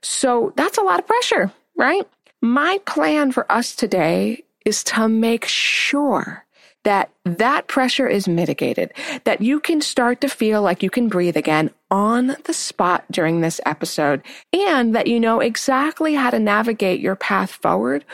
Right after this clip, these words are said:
without having to have it all figured out yet. I read, you know, an article recently by a psychologist that works specifically with millennials, and she was talking about how for a lot of her clients who are in their twenties, she's noticing that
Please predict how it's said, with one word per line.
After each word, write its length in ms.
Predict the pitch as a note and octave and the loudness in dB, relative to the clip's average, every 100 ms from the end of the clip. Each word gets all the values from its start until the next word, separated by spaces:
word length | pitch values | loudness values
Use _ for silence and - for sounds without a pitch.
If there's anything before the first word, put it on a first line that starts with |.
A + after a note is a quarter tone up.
| - - - | -16 -14 -4
without 680 | C4 - _ A3 C4 - C4+ | -4 -4 _ 0 2 0 -2
having 500 | - G#3+ G3+ G#3 G#3 | -2 0 2 2 0
to 140 | G#3 | 0
have 320 | - F#3 F#3 | 0 0 0
it 120 | F#3+ - | -2 -2
all 400 | E3+ F3 F#3 F#3 | 0 2 2 0
figured 480 | F#3 - E3+ F3 G#3+ | -2 -2 -2 0 0
out 220 | D4+ E4+ | 0 0
yet. 180 | - - - - - - - | 0 -2 -8 -20 -20 -8 -2
I 120 | B3+ | 2
read, 280 | C4 B3+ G#3 | 2 2 2
you 80 | |
know, 140 | A#3 G#3+ | 2 2
an 60 | |
article 420 | - G#3 A#3+ B3 F3 | 2 2 2 2 0
recently 500 | G#3 A3+ G#3 G3+ F#3 | 0 0 0 0 2
by 200 | F3+ F3+ | 2 2
a 80 | |
psychologist 760 | F#3 F#3+ - C#4 D4+ A3 F#3 F#3 | 2 -2 0 0 0 0 -2 0
that 160 | - - | -2 0
works 220 | F#3+ - | -2 -2
specifically 540 | - G#3+ A3+ A#3 G#3+ | -4 -2 -2 0 0
with 160 | E3+ - | 0 0
millennials, 600 | F3 F3 G#3 A3 E3 D#3 | 0 2 2 2 0 0
and 200 | - F3 | 0 0
she 140 | E3+ G3 | 0 -2
was 200 | F#3+ - | -2 -2
talking 380 | - A#3 B3 B3+ | -2 -2 0 0
about 380 | G3+ D#3+ - _ _ | 2 2 0 _ _
how 420 | - G3 F#3+ F#3 G3+ _ | -4 0 2 0 -2 _
for 100 | - | -2
a 60 | G#3+ | 2
lot 160 | G#3 | 2
of 100 | B3+ | 2
her 80 | D4 | 0
clients 460 | C#4 B3 G#3 F#3+ - | 0 0 2 0 0
who 60 | |
are 60 | F#3 | 0
in 100 | F#3 | 2
their 100 | F3 | 0
twenties, 480 | - A#3+ A#3+ F3 D#3+ | 0 0 2 2 0
she's 200 | - G3 | -2 0
noticing 600 | F#3+ G3 C4 C4 F#3 F3 | 2 2 0 0 0 2
that 220 | F3 - | 2 0